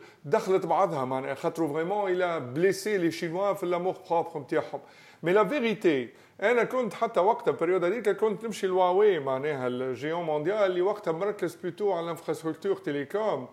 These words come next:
وتري بو على الم-، الموبل ديفايسز، يعني وقتها م-، ما، ما نجموش حتى يبيعوها. بعد ب-، الاندرويد بدا يبدا والكل بداوا يدخلوا في الاندرويد،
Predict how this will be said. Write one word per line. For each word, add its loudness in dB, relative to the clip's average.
وتري 0
بو 2
على 2
الم-، -4
الموبل 2
ديفايسز، 2
يعني -4
وقتها 2
م-، -6
ما، 2
ما 0
نجموش 2
حتى 4
يبيعوها. 8
بعد 8
ب-، 6
الاندرويد 6
بدا 4
يبدا 6
والكل 2
بداوا 0
يدخلوا 0
في -4
الاندرويد، 2